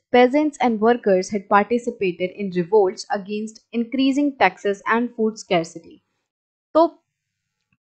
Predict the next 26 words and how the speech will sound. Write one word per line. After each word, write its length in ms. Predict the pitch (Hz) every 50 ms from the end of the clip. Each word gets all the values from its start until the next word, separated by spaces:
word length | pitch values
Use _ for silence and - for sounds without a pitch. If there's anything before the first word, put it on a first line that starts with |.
| _ _ _ _ -
पास्ट 360 | 254 262 285 320 302 - 254
में, 180 | 220 196 196
मतलब 320 | 202 214 226 277 294 285 - -
कि 160 | 285 339 466 - _ _ _ _ _ _
पुराने 360 | - 277 277 277 277 302 330 359
टाइम 340 | - - 262 254 277 302
में 320 | 320 302 247 190 190 214 220
जो 100 | 233 240
पेजेंट्स 540 | - - 226 214 214 214 233 226 220 220 220
हैं, 100 | 214 208
जो 80 | 208
छोटे 260 | 208 - 214 202 208
किसान 500 | 202 - 220 208 - 233 214 214 208 214
हैं, 280 | 220 214 214 196 196 196
वर्कर्स 560 | 202 208 214 208 - 233 240 247 233 233 -
हैं, 240 | 190 190 226 - _ _
उन्होंने 440 | 254 277 302 359 392 349 269 247 247
मिलके 560 | 240 226 226 247 294 302 269 285 - 185 175
बहुत 320 | 185 190 208 240 262 262 254
सारे 240 | 254 233 226 226
रिवोल्ट्स 600 | 214 202 190 185 202 202 220 247 254 247 - - 214
में, 160 | 196 196 202
बहुत 220 | 208 208 202 196
सारे 160 | - 220 226 240
विद्रोहों 520 | 214 208 196 180 190 202 208 226 269 285
में 300 | 269 226 190 - 294 -